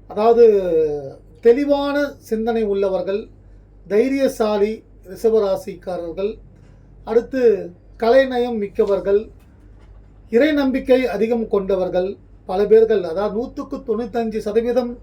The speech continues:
இறை நம்பிக்கை, இறை நம்பிக்கை கொண்டவர்கள்,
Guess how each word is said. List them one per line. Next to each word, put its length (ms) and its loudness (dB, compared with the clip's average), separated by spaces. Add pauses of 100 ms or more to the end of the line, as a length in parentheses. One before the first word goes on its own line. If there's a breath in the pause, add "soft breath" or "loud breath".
(120)
இறை 220 0
நம்பிக்கை, 480 -6 (340 soft breath)
இறை 180 4
நம்பிக்கை 560 -6 (260)
கொண்டவர்கள், 560 -4